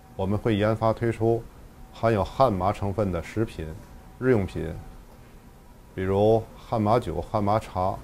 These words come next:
旱麻姜汤膏、旱麻灭菌皂、旱麻足浴粉等，不断扩大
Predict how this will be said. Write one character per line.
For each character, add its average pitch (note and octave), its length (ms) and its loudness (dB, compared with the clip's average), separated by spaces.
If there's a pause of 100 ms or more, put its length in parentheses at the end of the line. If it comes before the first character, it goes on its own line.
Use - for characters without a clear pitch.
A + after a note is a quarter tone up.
(240)
旱 A2+ 140 2
麻 G2+ 180 2
姜 A2+ 200 -2
汤 A2 180 0
膏、 A2+ 240 4 (420)
旱 G#2+ 140 -2
麻 G2 160 2
灭 A2+ 160 2
菌 D#2+ 220 -6
皂、 G#2 240 -2 (500)
旱 A2+ 240 0
麻 G2+ 160 2
足 G#2+ 180 0
浴 A#2+ 80 4
粉 F#2 240 -4
等， D#2+ 160 -4 (1200)
不 C#3+ 100 2
断 C#3+ 180 6
扩 A#2+ 220 2
大 G2 260 4